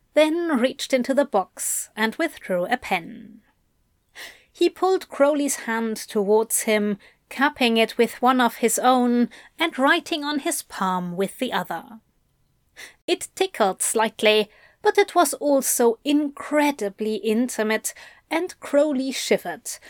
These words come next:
mentally adding a new A S M R trigger to his list.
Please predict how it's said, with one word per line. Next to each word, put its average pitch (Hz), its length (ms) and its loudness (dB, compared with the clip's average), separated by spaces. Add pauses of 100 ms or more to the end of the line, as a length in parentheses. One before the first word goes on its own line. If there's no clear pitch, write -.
(200)
mentally 202 720 0
adding 208 540 0
a 277 100 -2
new 294 360 0
A 254 240 -2
S 269 200 -2
M 220 220 -4
R 208 260 -2
trigger 180 500 -8
to - 140 -10
his 190 300 -4
list. - 800 -12